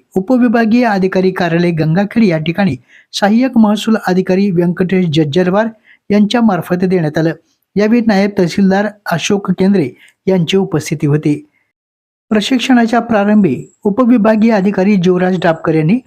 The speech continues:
मतदार याद्या अद्ययावत करण्यासाठी विशेष पुनरीक्षण कार्यक्रम राबविण्यात येणार असून यामध्ये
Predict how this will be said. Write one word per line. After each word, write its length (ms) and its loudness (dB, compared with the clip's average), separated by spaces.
मतदार 400 0
याद्या 460 0
अद्ययावत 560 -2
करण्यासाठी 580 -2
विशेष 480 0
पुनरीक्षण 760 0
कार्यक्रम 480 0
राबविण्यात 500 0
येणार 200 0
असून 280 0
यामध्ये 360 0